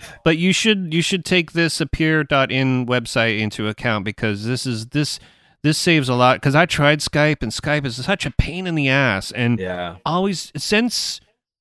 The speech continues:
Speaker 2: ten years, it's been horrible. Like, I
Speaker 1: Yeah.
Speaker 2: tried to do, there was a, a band in Australia, I was trying to do a Skype,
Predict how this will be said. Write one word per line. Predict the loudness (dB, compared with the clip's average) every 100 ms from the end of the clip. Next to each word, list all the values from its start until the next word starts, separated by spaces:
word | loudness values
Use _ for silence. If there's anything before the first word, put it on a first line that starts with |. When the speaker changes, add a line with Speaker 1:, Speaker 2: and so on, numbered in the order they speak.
| _ -4
Speaker 2:
ten | 0 2 4
years, | 6 4
it's | 2 -4
been | -4
horrible. | -2 -4 -6 -10 -18 _ _ _ -6
Like, | 2
I | 4
Speaker 1:
Yeah. | 6
Speaker 2:
tried | 4 4
to |
do, | 0 4 4
there | 4
was | 2 2
a, | -2 -2
a | -8
band | -2 2 2 2
in | 2 2
Australia, | 0 -2 -2 2 2 2
I | 0
was | -2
trying | -4 -2 -2
to |
do | -2 -2
a |
Skype, | -2 -6 -4 0 0